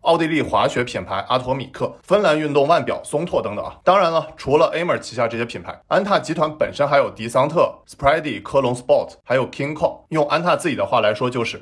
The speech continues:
单聚焦、多品牌、全渠道。尤其是迪桑特，大家可以特别注意一下啊，是二零二零年安踏集团旗下除了安踏品牌和菲拉的另一大亮点。连安踏集团执行董事兼C F O赖世贤专门在财报电话会上说，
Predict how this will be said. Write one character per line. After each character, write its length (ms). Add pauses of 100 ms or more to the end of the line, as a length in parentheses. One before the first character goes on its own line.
单 220
聚 180
焦、 180 (160)
多 160
品 220
牌、 240
全 220
渠 120
道。 300
尤 180
其 160
是 140
迪 180
桑 220
特， 300
大 120
家 60
可 80
以 60
特 100
别 140
注 120
意 40
一 40
下 120
啊， 180
是 300
二 160
零 100
二 100
零 80
年 180
安 180
踏 200
集 200
团 160
旗 160
下 200
除 160
了 80
安 120
踏 100
品 220
牌 180
和 100
菲 220
拉 140
的 100
另 220
一 100
大 140
亮 180
点。 100 (140)
连 180
安 160
踏 120
集 120
团 220
执 100
行 160
董 160
事 160
兼 160
C 140
F 180
O 260
赖 140
世 140
贤 320
专 240
门 160
在 300
财 160
报 100
电 100
话 60
会 140
上 100
说， 240